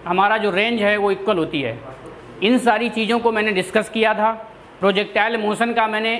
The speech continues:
equation भी बताया था कि projectile motion का equation कौन सा होता है, ये सारी चीज़ें मैंने आपको discuss की थी। आप लोग यदि last video को नहीं देखे हैं तो उस video को देखिएगा और उसमें मैंने काफ़ी अच्छा आपको concept दिया है,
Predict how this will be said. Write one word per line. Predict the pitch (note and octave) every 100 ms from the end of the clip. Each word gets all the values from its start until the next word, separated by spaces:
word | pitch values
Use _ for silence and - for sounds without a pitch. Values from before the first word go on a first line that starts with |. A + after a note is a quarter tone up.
| -
equation | - G#3 G3 A#3 A3+
भी |
बताया | A3 A3 G#3 G#3
था | G#3 A3 - - -
कि | A3
projectile | F#3+ F#3+ F#3+ G#3 G3+ A3 A3+ - - -
motion | F#3+ G#3 G#3
का | G3+
equation | F#3+ F#3 G#3 G3
कौन | - G3
सा | G3+
होता | F#3+ F#3 F#3+
है, | G3 A3 - - - - - -
ये | F3 B3+
सारी | A#3 A3 A#3
चीज़ें | G#3+ A3+
मैंने | A3 A3
आपको | G#3 G3+ - G#3
discuss | F#3+ F#3+ -
की | C#3+
थी। | B2 A#2 A2+ - - - - - - -
आप | D#3+ G3+
लोग | A3+ A#3 A#3+ - - - - - - - -
यदि | F#3+ G3+
last | F3 G#3+ A3+
video | G3+ G#3 A3+
को | A3+
नहीं | F#3+ G#3+
देखे | G#3 G#3
हैं | G#3 G#3+ B3 A#3
तो | G3
उस | G3
video | F3+ G3 G#3+
को | G#3+
देखिएगा | F3+ E3 G3 G#3+ A3+ B3 - - - - - -
और | F3+ G#3
उसमें | G#3+ A#3
मैंने | A#3 A#3
काफ़ी | A3+ G3+ G#3+
अच्छा | G#3+ A3 A3+
आपको | G#3+ G#3+ G#3
concept | G#3 F#3+ F3+ G#3 F#3+
दिया | F3 G3
है, | G3 A3+ A#3